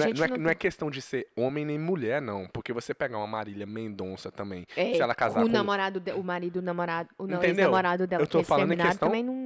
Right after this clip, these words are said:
Speaker 2: É,
Speaker 1: não
Speaker 2: eu
Speaker 1: era
Speaker 2: tava
Speaker 1: tão
Speaker 2: pensando isso hoje, em questão de, agora as pessoas reclamam que a jogadora de futebol, elas ganham Copa do Mundo e os, os homens não, e elas ganham menos. Isso não faz sentido.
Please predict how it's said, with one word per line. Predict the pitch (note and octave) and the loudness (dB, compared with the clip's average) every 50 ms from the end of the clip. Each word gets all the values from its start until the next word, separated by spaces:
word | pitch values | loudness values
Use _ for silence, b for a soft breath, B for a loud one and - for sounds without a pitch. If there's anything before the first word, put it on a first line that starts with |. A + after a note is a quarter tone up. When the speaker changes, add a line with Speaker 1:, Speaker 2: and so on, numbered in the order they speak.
| B3 A#3 | -2 0
Speaker 2:
É, | A3 C#4 - - | 0 0 0 0
Speaker 1:
não | G#3 G#3+ | -2 0
Speaker 2:
eu | G3 | -2
Speaker 1:
era | F#3+ | 0
Speaker 2:
tava | F#3+ B3 - A3+ | 0 0 0 0
Speaker 1:
tão | |
Speaker 2:
pensando | - A#3 G#3 - A#3 G#3+ A3+ | 0 -2 -2 -2 -2 -2 -2
isso | G#3+ - - G#3+ E3+ - | -4 -4 -2 -2 -2 0
hoje, | A#2 C3 C3+ B2 A#2 B2 | 2 2 2 2 0 -2
em | A#2 | -4
questão | - - A#2+ - B2 A#2+ A#2+ | -6 -8 -6 -6 -6 -4 -4
de, | A#2 A2+ B2 A#2+ A#2 G#2+ G2 - _ _ _ _ _ _ _ _ _ _ _ _ _ _ _ _ _ _ - | -4 -4 -2 -2 -2 -2 -4 -6 _ _ _ _ _ _ _ _ _ _ _ _ _ _ _ _ _ _ -16
agora | B2+ B2 A#2 G#2+ A2+ A2 | -4 -2 -2 0 -2 -4
as | - - | -6 -10
pessoas | - A2+ - B2 G#2+ G2 - | -12 -8 -4 -4 -4 -4 -4
reclamam | - B2+ A#2 - - A2 A2 A#2 A#2+ A2+ | -4 -4 -4 -2 -4 -4 -4 -4 -6 -8
que | - - B2+ | -6 -6 -6
a | |
jogadora | A#2 - C3 A#2+ A#2+ A#2+ A#2 A#2 A#2 A2+ | -4 -4 -4 -4 -4 -6 -6 -6 -6 -8
de | - - | -10 -12
futebol, | - A#2+ - - B2+ A#2 A2+ A2 C3+ E3+ G#3 b b b b b b b b b b b | -10 -10 -10 -12 -4 -4 -2 0 0 -2 -2 b b b b b b b b b b b
elas | - A#2 A#2 A#2+ A2 A#2 | -6 -2 -2 -2 -4 -2
ganham | A2+ A#2 A#2 A#2 A#2 A2 | -4 -4 -2 -2 -4 -2
Copa | - - A2 - - B2+ | 0 0 0 0 0 -2
do | C#3 D3 | -2 0
Mundo | D3+ D#3 G3+ A#3 C4 - - - | 0 -2 -4 -4 -6 -10 -8 -4
e | C3+ | -4
os, | D3 C#3 B2 - - | -4 -4 -4 -6 -6
os | B2+ B2 A2+ | -6 -2 -2
homens | A#2 A2+ A#2+ B2 B2 B2+ B2 | -2 -2 0 -2 -4 -6 -4
não, | - C3+ E3 A#3+ - _ - | -4 -4 -4 -4 -8 _ -2
e | D#3 | 0
elas | E3+ E3+ D#3+ D3+ | 0 0 0 0
ganham | D#3 D#3+ F#3+ | 0 -2 0
menos. | G#3+ F#3+ D3 C3 A#2 A2 - - - _ _ _ _ _ _ _ _ _ B B B B B B B B _ _ _ - _ _ _ _ _ _ _ _ _ _ | 0 0 -2 -2 -2 -6 -10 -12 -20 _ _ _ _ _ _ _ _ _ B B B B B B B B _ _ _ -20 _ _ _ _ _ _ _ _ _ _
Isso | G3 G3+ - - - - | -2 -2 -2 -4 -8 -4
não | F3 G#3 A#3 | -2 -2 0
faz | - - - B3 | 2 0 0 0
sentido. | - F#3+ - - G#2 F#2+ - | -2 -6 -6 -8 -10 -12 -14